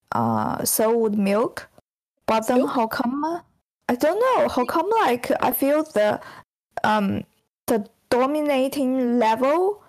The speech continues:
Speaker 1: uh, of you facing Milk is much higher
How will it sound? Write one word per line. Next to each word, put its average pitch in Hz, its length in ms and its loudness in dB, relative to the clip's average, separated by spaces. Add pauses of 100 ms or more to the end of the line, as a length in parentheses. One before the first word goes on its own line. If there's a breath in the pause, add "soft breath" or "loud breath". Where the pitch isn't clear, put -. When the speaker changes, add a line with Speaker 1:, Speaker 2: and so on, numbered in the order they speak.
(400 soft breath)
Speaker 1:
uh, 208 380 0
of 214 220 0
you 226 500 0 (460 loud breath)
facing 226 680 0
Milk 202 340 0
is 226 300 -2
much 208 240 0
higher 202 640 0